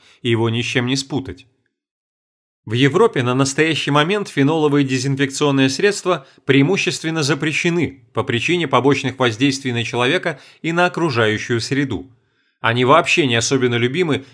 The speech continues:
именно из-за тяжелого запаха. Однако в Великобритании, на родине дезинфекции, их любят еще с тех давних пор,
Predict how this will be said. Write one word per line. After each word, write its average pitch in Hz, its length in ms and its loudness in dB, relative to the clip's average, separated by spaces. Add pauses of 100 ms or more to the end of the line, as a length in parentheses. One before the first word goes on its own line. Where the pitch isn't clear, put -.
именно 151 380 0
из-за 143 180 0
тяжелого 110 540 0
запаха. 113 560 -2 (640)
Однако 131 420 2
в 113 60 0
Великобритании, 117 1000 0 (220)
на 120 140 2
родине 127 400 2
дезинфекции, 120 800 -2 (240)
их 131 200 -2
любят 143 320 4
еще 113 300 -2
с 135 80 -2
тех 135 240 0
давних 110 360 0
пор, 170 340 0